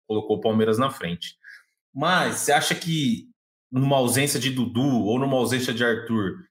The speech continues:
o Luiz Guilherme tá começando a dar sinais que essa vaga tem que ser dele no time titular, quando não tiver uma dessas duas opções, ou mesmo o Veiga, mas que ele tá merecendo uma vaguinha, uma chancezinha?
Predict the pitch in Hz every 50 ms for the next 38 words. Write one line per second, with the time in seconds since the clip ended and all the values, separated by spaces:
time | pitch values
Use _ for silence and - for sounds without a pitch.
0 | _ _ _ _ _ _ 104 120 120 113 117 123 117 120 120 127 135 131 120 -
1 | - 123 - - 131 131 131 123 - - - - 196 196 185 165 143 143 139 -
2 | - - 123 117 113 113 110 110 - 117 110 - - 107 101 113 117 117 110 107
3 | - 113 110 110 - - - 95 92 113 131 131 110 98 95 95 90 - 107 104
4 | 95 - - 92 - 95 107 117 110 98 - - 104 101 98 98 98 95 - 95
5 | - 101 98 98 98 95 101 95 - - - 180 185 190 185 175 190 - - -
6 | 120 113 139 160 165 190 196 175 139 110 - 120 135 127 107 90 - - _ _
7 | - _ _ _ _ _ _ - 107 107 - - 117 117 117 117 120 120 120 117
8 | 110 110 107 - - 139 135 117 107 107 104 95 107 101 92 95 113 131 127 113
9 | 107 101 98 - - 107 104 - 104 98 92 123 147 139 101 90 - -